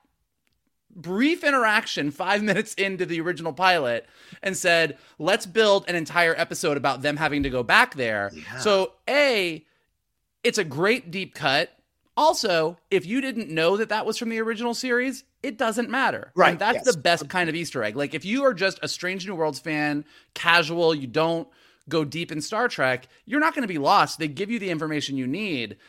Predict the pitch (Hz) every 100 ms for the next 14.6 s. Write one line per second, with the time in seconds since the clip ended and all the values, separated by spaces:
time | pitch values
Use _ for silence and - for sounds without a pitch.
0 | _ 175 - 143 196 202 240 240 185 165
1 | - 156 160 170 160 147 226 160 135 _
2 | _ 170 - 208 202 190 165 156 143 143
3 | 139 175 170 151 156 139 139 160 208 131
4 | 131 143 - 143 120 135 175 139 - 131
5 | 131 - 147 127 131 202 180 117 110 -
6 | - - 170 160 196 175 127 135 170 -
7 | 202 156 147 143 156 147 135 175 170 147
8 | 127 120 131 _ _ - 143 139 135 131
9 | - - 147 147 143 - 143 131 139 127
10 | 139 127 113 127 131 110 160 131 - 156
11 | 170 208 190 165 143 160 165 113 107 101
12 | - _ 143 135 131 123 120 _ _ _
13 | _ - - - 190 196 226 226 220 214
14 | 208 214 208 208 185